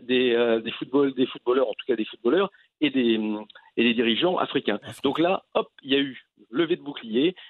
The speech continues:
Speaker 1: On a dit non, non, Infantino, Motsepe, tout ça, c'est terminé. Il y a bien une chose sur laquelle on va pas céder, c'est bien la Coupe d'Afrique des Nations. Et vous avez vu ce qui s'est passé.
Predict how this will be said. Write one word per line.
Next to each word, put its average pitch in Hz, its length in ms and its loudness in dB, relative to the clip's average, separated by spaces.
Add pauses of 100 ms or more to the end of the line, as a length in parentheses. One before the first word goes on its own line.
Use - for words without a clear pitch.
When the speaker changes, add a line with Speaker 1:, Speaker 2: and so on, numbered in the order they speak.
Speaker 1:
On 123 80 2
a 123 80 2
dit 131 120 -8
non, 135 100 0
non, 117 140 0
Infantino, 123 760 0 (240)
Motsepe, 139 640 -2
tout 123 140 -12
ça, 151 340 0
c'est 127 80 -10
terminé. 120 640 -2 (360)
Il 110 60 -2
y 120 60 2
a - 20 -2
bien 120 180 -4
une 170 120 -2
chose 175 200 0
sur 135 120 0
laquelle 120 240 0
on - 20 0
va 101 100 2
pas 151 200 -2
céder, 147 340 0
c'est 127 80 -6
bien 135 100 2
la 123 120 2
Coupe 127 120 -8
d'Afrique 120 240 -2
des 110 60 -4
Nations. 156 400 0 (300)
Et 131 80 4
vous 120 260 -6
avez 110 140 2
vu 127 100 -6
ce - 80 -6
qui - 80 -8
s'est - 140 -2
passé. 156 420 -2